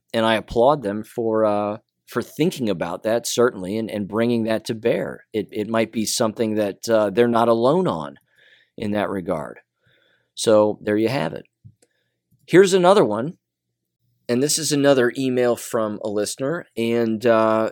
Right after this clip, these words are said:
they hit me up with this, and it has to do with the Died Suddenly slash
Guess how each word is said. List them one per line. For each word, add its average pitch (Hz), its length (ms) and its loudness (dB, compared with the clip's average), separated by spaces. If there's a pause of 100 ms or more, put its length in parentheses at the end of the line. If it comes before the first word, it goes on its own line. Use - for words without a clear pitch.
they 113 140 -2
hit 156 200 -4
me 160 140 -2
up 151 120 -6
with 151 180 -8
this, 117 460 0
and 120 120 -4
it - 80 -6
has 147 320 -8
to 147 100 -8
do 123 380 -2
with 110 460 -2 (100)
the 110 600 -4
Died 123 460 0
Suddenly 127 760 0
slash 113 640 -4